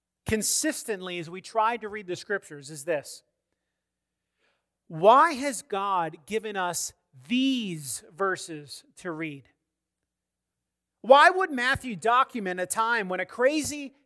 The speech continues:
hipster vegan preacher would talk of repentance and forgiveness? Why would God have John point his hearers and us to Jesus? And why would Jesus be explained as both Savior who gathers,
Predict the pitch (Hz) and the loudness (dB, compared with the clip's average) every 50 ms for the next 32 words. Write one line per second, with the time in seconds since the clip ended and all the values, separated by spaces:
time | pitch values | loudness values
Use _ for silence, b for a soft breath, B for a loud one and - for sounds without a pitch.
0 | _ - 294 311 302 - - - - 277 269 277 269 208 175 170 233 269 269 240 | _ -4 -4 -4 -4 -4 -10 -8 -6 -4 -4 -4 -6 -8 -8 -8 -6 -6 -6 -6
1 | 277 269 247 220 - - 247 233 - - - 151 139 147 160 _ _ _ _ - | -6 -8 -8 -8 -6 -6 -6 -6 -6 -8 -10 -10 -10 -12 -14 _ _ _ _ 0
2 | 202 220 220 - 254 262 269 285 277 285 262 214 247 240 - 208 214 208 190 208 | 2 2 2 2 2 2 2 2 0 -2 -4 -2 -2 -4 -4 -6 -8 -8 -8 -10
3 | 196 - 220 214 - 233 233 226 262 247 214 180 160 - - - - _ _ _ | -10 -8 -10 -10 -10 -8 -2 2 2 2 2 0 -10 -12 -12 -16 -16 _ _ _
4 | _ _ _ _ _ _ _ _ _ _ _ _ _ _ _ _ _ _ _ _ | _ _ _ _ _ _ _ _ _ _ _ _ _ _ _ _ _ _ _ _
5 | _ _ _ _ _ _ - 190 220 262 294 302 320 311 226 165 214 214 220 233 | _ _ _ _ _ _ 4 6 8 8 8 8 4 0 -2 -2 -2 -2 -2 -2
6 | 240 208 220 208 175 147 156 202 214 220 226 226 - - 226 220 214 - 220 220 | -2 -2 -2 -4 -4 -4 -4 -2 -2 -2 -2 -4 -6 -8 -8 -8 -8 -8 -10 -10
7 | - - 208 190 175 175 185 175 - - - - - - _ _ _ - 202 240 | -10 -8 -4 -2 -2 -2 -2 -4 -8 -14 -18 -20 -20 -20 _ _ _ -6 -2 0
8 | 262 247 190 156 165 165 - - 214 170 190 254 247 196 147 147 - - - - | 2 4 4 4 2 0 -6 -12 -12 -10 -8 -8 -8 -8 -10 -14 -18 -20 -20 -20
9 | _ _ _ _ _ _ _ _ _ _ _ _ _ _ _ _ _ _ _ _ | _ _ _ _ _ _ _ _ _ _ _ _ _ _ _ _ _ _ _ _
10 | _ _ _ _ _ _ _ _ _ _ _ _ _ _ _ - 214 214 214 202 | _ _ _ _ _ _ _ _ _ _ _ _ _ _ _ -8 -6 -6 -6 -6
11 | 165 160 180 208 226 247 285 311 311 269 277 254 233 165 139 143 165 220 240 247 | -6 -4 -2 0 2 2 2 0 0 0 -2 -2 -2 -2 -6 -12 -10 -8 -8 -8
12 | 208 - - 160 156 147 - - - 208 214 214 214 196 - - - - - - | -8 -10 -10 -10 -12 -12 -14 -14 -14 -10 -8 -8 -8 -8 -8 -10 -10 -12 -12 -8
13 | 196 202 208 208 196 180 160 160 175 175 156 135 165 196 190 180 185 - - - | -6 -4 -4 -4 -4 -6 -4 -2 -4 -4 -4 -4 -2 -2 -2 -2 -4 -8 -10 -10
14 | - - 220 226 247 269 240 220 233 262 269 262 185 233 247 214 165 151 214 214 | -8 -6 -6 -4 -4 -6 -6 -8 -8 -4 -4 -4 -4 -4 -8 -10 -4 0 0 2
15 | 220 220 214 185 135 147 139 123 123 - - - | 2 2 -2 -4 -4 -8 -16 -20 -16 -16 -16 -16